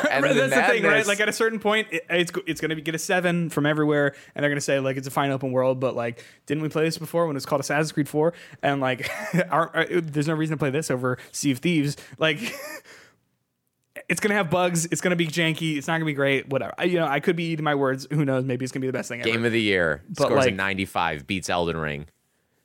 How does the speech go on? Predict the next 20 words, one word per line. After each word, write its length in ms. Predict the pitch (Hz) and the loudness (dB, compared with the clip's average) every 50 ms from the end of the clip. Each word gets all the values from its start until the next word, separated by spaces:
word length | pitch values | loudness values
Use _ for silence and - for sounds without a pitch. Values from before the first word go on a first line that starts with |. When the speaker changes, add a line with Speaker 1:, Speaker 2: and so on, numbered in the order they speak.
| _ - | _ -6
Speaker 2:
But, 180 | - 156 143 - | -4 -4 -4 -2
like, 80 | - | -6
come 180 | - - 147 120 | -2 0 0 0
on. 160 | - - - - | -2 -6 -8 -4
You, 200 | 175 175 190 185 | -2 -2 -2 0
like, 240 | 180 175 175 165 - | 0 -2 -2 -2 -2
just, 360 | - 175 - - - _ - - - | -2 -2 -2 -4 -8 _ -16 -10 -6
you're, 220 | 202 175 180 180 180 - | -2 0 0 0 0 0
I 140 | 156 170 | -2 0
think, 220 | 185 196 190 185 170 | 0 0 0 2 2
Ju-, 180 | 180 165 170 170 - 180 | 2 2 2 0 0 -2
Justin, 480 | 170 180 170 156 - - 170 160 156 147 | 0 0 0 0 0 0 0 0 0 -2
you 180 | 151 156 156 151 | 0 0 2 4
are 220 | 147 139 135 127 - - - - _ _ _ - - _ _ _ _ _ _ _ - 165 - | 4 2 2 0 -4 -14 -20 -20 _ _ _ -20 -20 _ _ _ _ _ _ _ -20 -20 -14
totally 440 | - - 202 247 277 170 165 156 143 | -12 -4 -2 0 0 2 2 2 2
right. 300 | 127 120 123 - - - - _ _ _ _ _ _ _ _ _ _ _ _ _ - | 2 0 -2 -4 -4 -10 -14 _ _ _ _ _ _ _ _ _ _ _ _ _ -8
Just 160 | - 214 - | -6 -4 -2
fucking 240 | - 226 - - 175 | 0 0 2 2 2
release 340 | 156 147 143 143 - - | 2 2 2 0 -2 -4
it. 200 | 139 131 - - | -4 -6 -8 -10